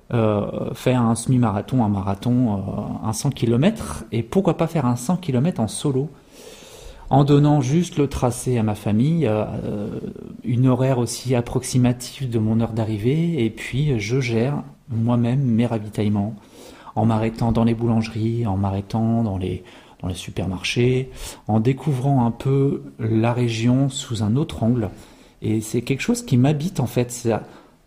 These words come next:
c'est très bien de, de faire des courses organisées parce que ça permet de rencontrer des sportifs,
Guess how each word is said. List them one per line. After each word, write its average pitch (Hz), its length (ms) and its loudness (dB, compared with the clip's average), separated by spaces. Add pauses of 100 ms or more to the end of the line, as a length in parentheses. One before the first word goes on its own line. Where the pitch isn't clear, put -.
(140)
c'est - 200 0
très 180 200 0
bien 180 260 4
de, 127 220 2
de 117 140 0
faire 135 200 -2
des 123 120 0
courses - 340 -6
organisées 117 600 0
parce 110 220 -6
que 120 100 -6
ça 117 140 -2
permet 113 320 0
de 127 80 -2
rencontrer 139 600 0
des 117 100 -4
sportifs, - 720 -4